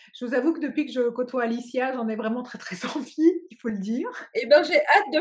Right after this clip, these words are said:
Speaker 2: planifier ton voyage, Anne. <laughs>
Speaker 1: Eh ben, je vais venir, je peux te l'assurer, je vais venir. <laughs>
Speaker 2: <laughs>
Speaker 1: Peut-être que je ferai un petit combo avec Maurice, je vais voir comment, comment on
Speaker 2: Ouais, ouais, ouais. <laughs>
Speaker 1: s'organise. Mais oui, oui,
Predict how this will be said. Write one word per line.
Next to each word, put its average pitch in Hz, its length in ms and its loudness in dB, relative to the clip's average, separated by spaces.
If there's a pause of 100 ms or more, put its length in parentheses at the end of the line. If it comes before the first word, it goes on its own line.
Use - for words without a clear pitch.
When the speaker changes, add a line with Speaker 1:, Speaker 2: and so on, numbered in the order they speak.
Speaker 2:
planifier 330 480 4
ton 349 140 -2
voyage, 247 420 6
Anne. 185 160 0
<laughs> - 320 2 (1160)
Speaker 1:
Eh 240 100 -4
ben, 254 120 2
je 302 100 0 (100)
vais 339 120 2
venir, 285 260 -4
je 330 120 0
peux 285 180 -4
te - 80 -4
l'assurer, 349 480 2
je 311 80 -2
vais 285 240 -2
venir. 262 280 -6 (340)
<laughs> - 0 - (1200)
Speaker 2:
<laughs> - 340 -20
Speaker 1:
Peut-être 453 300 -2
que 403 100 -4
je 370 60 -8
ferai 359 140 -6
un 339 40 -6
petit 330 180 2
combo 285 380 -4
avec 247 280 -4
Maurice, 247 520 -6
je 311 60 -6
vais 277 60 -8
voir 247 240 -4
comment, 208 380 -6
comment 240 220 -6
on - 20 -4
Speaker 2:
Ouais, 233 100 0
ouais, 220 280 0
ouais. 269 300 4
<laughs> - 20 -
Speaker 1:
s'organise. 233 120 -2 (680)
Mais 403 80 0
oui, 466 160 6
oui, 415 80 4